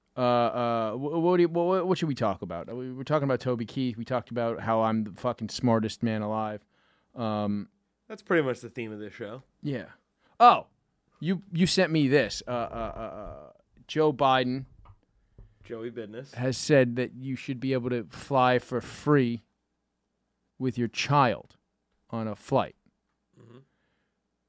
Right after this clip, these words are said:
Speaker 1: I'm voting Republican 'cause I think you should not,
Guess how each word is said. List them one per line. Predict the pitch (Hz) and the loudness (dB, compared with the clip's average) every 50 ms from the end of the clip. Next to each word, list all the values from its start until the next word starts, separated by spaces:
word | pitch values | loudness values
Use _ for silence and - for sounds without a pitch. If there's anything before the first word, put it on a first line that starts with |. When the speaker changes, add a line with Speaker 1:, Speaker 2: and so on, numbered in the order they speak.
| _ _ _ _ _ _ _ _ _ _ _ _ _ _ _ _ _ _ _ _ _ _ _ _ | _ _ _ _ _ _ _ _ _ _ _ _ _ _ _ _ _ _ _ _ _ _ _ _
Speaker 1:
I'm | 110 147 202 220 | 2 4 4 4
voting | 247 294 285 254 185 151 | 4 4 4 4 4 2
Republican | 131 117 107 - 147 135 117 98 85 - - - - - | 0 -4 2 6 6 6 6 4 -2 -6 -12 -18 -10 -2
'cause | - 135 117 117 | 0 0 0 2
I | - 147 170 185 202 | 2 2 4 4 4
think | - - 151 123 104 101 101 - - _ | 2 -2 -4 -4 -4 -6 -6 -10 -8 _
you | - 131 | -2 -2
should | 123 - 131 117 107 | 0 0 -4 -4 -4
not, | 113 135 147 165 185 185 - | -2 0 2 4 2 2 0